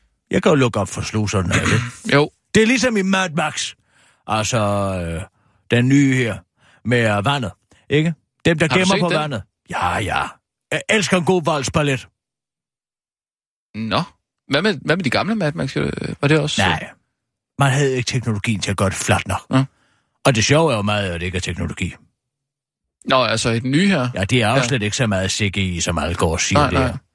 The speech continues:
Speaker 1: Computer-generated
Speaker 2: Ja.
Speaker 1: images.
Speaker 2: Ja.
Speaker 1: Ikke?
Speaker 2: Nå, men det var ikke lige mig. Jeg synes, det var sådan for meget vold for voldens skyld, på en eller anden måde, ikke?
Speaker 1: Åh, det
Speaker 2: Altså,
Speaker 1: er
Speaker 2: det
Speaker 1: herligt.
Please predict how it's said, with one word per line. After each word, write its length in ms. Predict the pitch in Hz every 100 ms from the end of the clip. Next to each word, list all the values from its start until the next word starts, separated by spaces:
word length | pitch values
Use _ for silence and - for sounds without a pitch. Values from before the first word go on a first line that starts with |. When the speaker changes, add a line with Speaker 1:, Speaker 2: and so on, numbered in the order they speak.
| _ _ _ -
Speaker 1:
Computer-generated 1300 | 175 - 233 233 196 127 - 170 160 139 131 117 123 113 -
Speaker 2:
Ja. 60 | -
Speaker 1:
images. 520 | 120 92 90 - - _ -
Speaker 2:
Ja. 160 | 123 - - -
Speaker 1:
Ikke? 180 | 180
Speaker 2:
Nå, 120 | 226 123
men 80 |
det 80 | 131
var 80 | 156
ikke 120 | 185
lige 80 | 214
mig. 180 | 175 160
Jeg 80 | 170
synes, 120 | 185
det 100 | 165
var 80 | 151
sådan 180 | 156
for 100 | 135
meget 380 | 135 135 147 135
vold 200 | 139 139
for 160 | - 131
voldens 300 | 131 143 139
skyld, 240 | - 139 -
på 60 | 127
en 20 |
eller 120 | 123
anden 40 | 120
måde, 180 | 123
ikke? 100 | 143
Speaker 1:
Åh, 420 | 117 110 95 87 80
det 80 |
Speaker 2:
Altså, 160 | - -
Speaker 1:
er 40 |
Speaker 2:
det 80 | 85
Speaker 1:
herligt. 460 | 85 87 78 - -